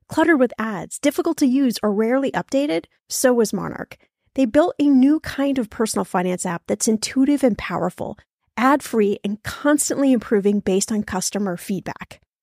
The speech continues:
Monarch has a tool that allows you as well to easily import your data from Mint.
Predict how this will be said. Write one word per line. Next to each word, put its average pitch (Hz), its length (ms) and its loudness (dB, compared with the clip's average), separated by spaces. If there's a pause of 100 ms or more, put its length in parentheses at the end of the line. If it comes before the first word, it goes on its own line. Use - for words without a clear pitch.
(100)
Monarch 285 300 4
has 330 180 0
a 285 40 -2
tool 254 240 0
that 233 140 0
allows 208 340 0
you 214 80 0
as 208 140 -2
well 254 300 0
to - 160 -8 (100)
easily 269 540 2
import 220 420 2
your 208 140 -2
data 185 320 -4
from 190 260 -4
Mint. 170 300 -8